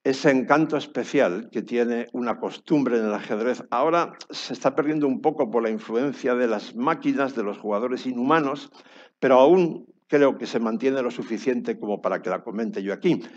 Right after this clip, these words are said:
que es el análisis post-mortem, ¿no? Los dos jugadores se van a analizar la partida que acaban de jugar inmediatamente después.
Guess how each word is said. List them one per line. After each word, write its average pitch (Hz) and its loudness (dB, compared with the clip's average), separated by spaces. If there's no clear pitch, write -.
que 123 2
es 120 0
el 123 4
análisis 120 0
post-mortem, 98 -2
¿no? 156 -10
Los 98 -8
dos 107 -6
jugadores 123 2
se - -4
van 123 2
a 123 2
analizar 120 0
la 123 2
partida 143 2
que 117 0
acaban 156 4
de 143 -2
jugar 151 -2
inmediatamente 113 0
después. - -12